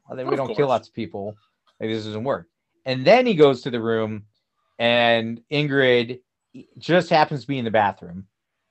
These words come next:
Speaker 1: And somehow, and we're gonna go with just adrenaline strength,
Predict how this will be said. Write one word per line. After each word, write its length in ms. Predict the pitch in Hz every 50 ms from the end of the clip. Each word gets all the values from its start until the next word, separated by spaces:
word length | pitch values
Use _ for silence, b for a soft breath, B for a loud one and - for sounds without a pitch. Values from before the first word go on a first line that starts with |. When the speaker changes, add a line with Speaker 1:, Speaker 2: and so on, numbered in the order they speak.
| _ _ _ _ _ _ - - - _ _ _ _ _ _ -
Speaker 1:
And 220 | 151 139 143 131 -
somehow, 840 | - - - 170 185 185 175 147 139 135 120 110 110 117 139 160 165 -
and 120 | 127 120 117
we're 100 | 123 135
gonna 160 | 143 139 127
go 200 | 120 123 120 117
with 280 | 113 113 107 104 104 _ _ _ _
just 320 | - 127 117 107 - -
adrenaline 600 | - 113 95 87 104 117 143 165 175 156 117 101 101
strength, 540 | - - - 92 90 90 92 196 - _